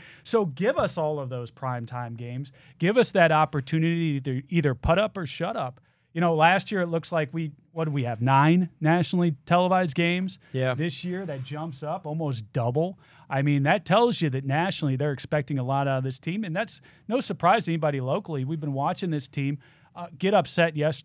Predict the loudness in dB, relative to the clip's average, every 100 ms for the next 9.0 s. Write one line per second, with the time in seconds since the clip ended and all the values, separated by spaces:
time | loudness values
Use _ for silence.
0 | -10 -6 -4 -4 2 4 2 0 -2 0
1 | 0 2 2 4 4 2 -4 _ _ -4
2 | -2 -2 -4 -6 -8 -6 -6 -8 -8 -6
3 | -6 -8 -12 -14 -12 -12 -8 -10 -10 -10
4 | -6 -4 -2 -2 -2 -6 -10 -12 -8 -8
5 | -6 -10 -10 -12 -10 -8 -8 -12 -16 -18
6 | _ 0 4 6 6 4 2 2 2 0
7 | 0 -2 -2 -8 -6 -4 -2 -2 -2 -2
8 | -4 -6 -6 -6 -8 -8 -6 -4 -4